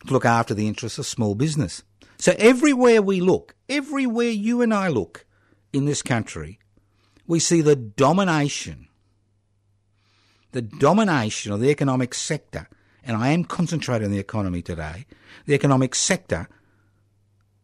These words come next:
by a, a shrinking number of people who are maximising profits, whether it's through wage theft, whether it's through deregulation, removing workers' rights, hard-won rights they have won over decades,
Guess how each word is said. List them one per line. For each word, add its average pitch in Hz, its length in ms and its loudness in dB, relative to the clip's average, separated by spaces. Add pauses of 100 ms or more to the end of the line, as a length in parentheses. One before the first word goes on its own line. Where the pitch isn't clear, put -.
(120)
by 135 200 0 (420)
a, 123 60 -10
a - 20 -4
shrinking 147 720 0 (100)
number 107 520 0
of - 160 -6
people 95 340 -6
who 104 160 0
are 95 80 2
maximising 117 960 0
profits, 101 420 -6 (240)
whether 151 260 6
it's 143 120 0
through 131 300 0
wage 101 420 -2
theft, - 560 -2 (960)
whether 160 240 2
it's - 160 -2
through 131 280 2
deregulation, 120 1080 0
removing 117 480 0 (320)
workers' 110 500 0
rights, 104 580 0
hard-won 110 500 -2
rights 101 400 -2
they 98 140 -4
have 87 120 -4
won 101 240 -2
over 92 320 -2 (120)
decades, 120 640 -4